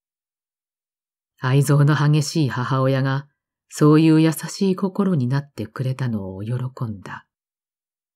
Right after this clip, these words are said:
少し咳をすると、すぐ樋口さんを呼んだ。「赤子よりか、あんた方が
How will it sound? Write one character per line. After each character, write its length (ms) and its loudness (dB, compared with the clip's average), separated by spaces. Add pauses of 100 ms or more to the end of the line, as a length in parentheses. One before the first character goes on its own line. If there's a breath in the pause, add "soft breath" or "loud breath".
(1080)
少 300 -4
し 100 -4
咳 360 -2
を 40 2
す 180 -8
る 140 -6
と、 280 -8 (480)
す 180 2
ぐ 180 4
樋 240 -4
口 100 -12
さ 160 -6
ん 140 -6
を 60 -4
呼 180 -2
ん 140 -4
だ。 180 -12 (1600)
「赤 360 -2
子 160 6
よ 160 4
り 160 -2
か、 440 -6
あ 140 -4
ん 100 0
た 140 0
方 260 2
が 260 2